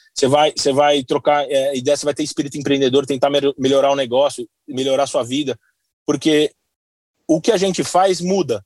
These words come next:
né? Você pode mudar de emprego, você pode abrir um novo negócio, você pode fazer alguma outra coisa. Mas quem você é,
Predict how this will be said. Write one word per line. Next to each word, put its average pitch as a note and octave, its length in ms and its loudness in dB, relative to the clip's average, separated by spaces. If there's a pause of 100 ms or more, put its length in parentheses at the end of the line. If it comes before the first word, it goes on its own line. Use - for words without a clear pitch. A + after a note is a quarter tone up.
(140)
né? C#3 140 -6
Você D3 120 -6
pode B2 220 -2
mudar B2 200 -2
de A#2 100 -6
emprego, F3 380 2
você D#3 100 0
pode C3+ 200 0
abrir B2 180 0
um B2 40 0
novo A#2+ 240 -2
negócio, C#3+ 640 0 (300)
você - 100 -6
pode C#3+ 160 0
fazer D3 200 -2
alguma C#3+ 240 0
outra D3 240 -2
coisa. A#2 320 -4
Mas B2+ 180 -4
quem A3+ 240 0
você F#3+ 320 -2
é, C#3+ 280 2